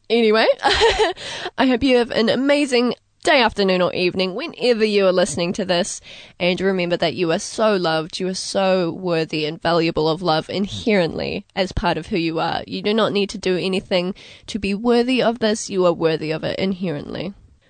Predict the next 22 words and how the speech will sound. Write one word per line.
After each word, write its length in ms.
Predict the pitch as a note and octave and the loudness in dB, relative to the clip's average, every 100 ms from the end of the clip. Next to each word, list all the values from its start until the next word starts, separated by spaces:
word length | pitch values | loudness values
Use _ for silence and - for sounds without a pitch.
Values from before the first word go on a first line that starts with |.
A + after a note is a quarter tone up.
| _ | _
Don't 140 | E4+ | -8
forget 140 | D4+ C#4+ | -4 -4
to 100 | C4 | -4
follow 320 | - A#3 A#3+ | 0 4 4
me 240 | A#3+ A#3+ | 4 2
on 180 | - G#3 | 2 0
Instagram 640 | - G#3 - B3 G3 G3+ - | -2 -4 -4 0 0 0 -2
at 220 | - F3 | -2 -2
stride 380 | - - F3 E3+ | -4 -2 0 2
dot 160 | G3 - | 2 2
with 180 | F3+ - | 0 0
dot 220 | F3 - | -4 -4
pride 420 | D#4 C#4 C4+ C4+ | 0 2 2 0
so 80 | F#3 | -2
you 140 | E3+ | -2
can 180 | F#3 F3+ | -2 -2
leave 160 | F#3+ F#3+ | -2 -2
suggestions 920 | F#3 A3+ C4 - - B3 B3+ A#3+ - | -4 -2 -2 -2 0 2 2 0 -2
and 300 | - E3+ D#3+ | -2 0 -2
answer 320 | D3+ - - | -4 -6 -8
questions 680 | - B3+ - C4 B3+ C#4+ - | -4 -4 0 2 2 0 -2
that 340 | A3 F3+ - | -2 -2 -6